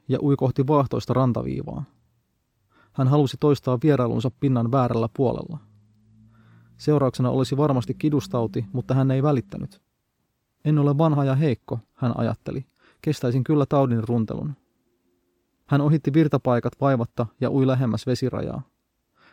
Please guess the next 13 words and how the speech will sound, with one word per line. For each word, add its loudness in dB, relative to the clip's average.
Hän -2
katseli 0
sopivaa 0
paikkaa -2
illan 0
hiipuvassa -4
valossa 0
ja -2
keräsi -2
rohkeutta. -4
Silloin -2
se 0
tapahtui. -6